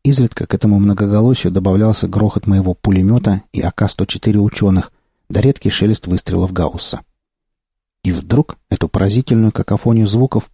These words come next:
прорвал резкий и совсем не музыкальный взрыв, осветивший на мгновение поле боя. Грузовик, за которым укрывалась вторая часть огневой группы вместе с Рояловым, превратилась в коптящий погребальный костёр, уносивший души трёх военсталкеров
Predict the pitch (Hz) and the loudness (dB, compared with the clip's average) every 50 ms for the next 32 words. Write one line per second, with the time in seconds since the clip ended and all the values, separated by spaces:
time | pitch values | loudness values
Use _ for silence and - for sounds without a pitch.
0 | _ - - 95 92 101 110 113 107 87 82 120 139 135 - - - - - - | _ -4 -2 0 0 2 2 2 2 2 2 2 0 0 -2 -4 -6 -6 -6 -6
1 | - - - - - - - 139 120 113 113 113 113 107 113 - - 120 117 113 | -8 -6 -6 -6 -4 -2 0 2 2 4 4 2 2 2 0 0 0 0 2 2
2 | 110 104 - 104 101 110 98 87 - - _ _ _ _ _ _ - - - - | 0 0 0 0 0 0 0 0 -2 -4 _ _ _ _ _ _ -8 -6 -4 -4
3 | - - - 131 - - 113 101 98 95 90 90 90 92 98 104 104 104 104 - | -4 -2 -2 -4 -2 0 0 2 2 2 2 2 2 2 2 2 2 0 0 0
4 | - 98 95 95 95 95 92 85 - - - _ _ _ _ _ _ _ _ _ | 0 0 0 0 0 0 0 -2 -2 -4 -8 _ _ _ _ _ _ _ _ _
5 | _ _ _ _ _ _ _ _ _ _ _ _ - - 104 104 98 110 107 113 | _ _ _ _ _ _ _ _ _ _ _ _ -4 -2 -2 0 2 2 2 2
6 | 143 151 - - 92 - - - 127 - 123 120 117 113 110 - - 110 110 120 | 2 2 0 -2 -4 -4 -4 -4 -2 0 0 2 2 2 2 2 0 2 2 2
7 | 117 113 - - - - - 107 117 107 95 - - - - - - 101 95 104 | 2 2 0 -2 -4 -4 -2 0 2 2 0 0 -2 -4 -4 -4 -4 -2 0 0
8 | 104 98 98 90 98 107 110 - - 87 87 104 104 104 95 - - - - - | 2 2 2 2 0 0 0 0 -2 -2 -2 0 0 0 0 0 -4 -4 -2 0
9 | 90 101 113 127 120 107 90 80 73 65 - _ _ _ _ _ _ _ - 95 | 2 2 4 4 4 2 2 0 -2 -4 -6 _ _ _ _ _ _ _ -2 -2
10 | 92 92 90 - - 117 117 120 110 - - - - 92 - - - 104 104 - | 0 0 -2 0 0 2 2 2 2 -2 -4 -6 -4 -4 -4 -2 -2 -2 -2 0
11 | - - 98 - - 92 98 95 95 90 95 92 92 92 90 - - 80 - - | 0 -2 -2 -2 -2 0 0 0 0 0 0 0 2 0 -2 -2 -2 -4 -4 -4
12 | - - 90 82 - _ _ _ _ _ _ _ _ - 95 98 104 - - 131 | -2 0 -2 -2 -2 _ _ _ _ _ _ _ _ -2 0 0 0 2 2 0
13 | 127 - - 104 101 113 117 - - - - - - 107 - - - 92 92 - | 0 0 0 0 0 0 0 0 0 -4 -2 -2 -2 -2 0 -2 -2 -2 -2 -2
14 | - - - 120 120 113 - - - - - | -4 -2 0 0 0 0 0 -4 -4 -4 -6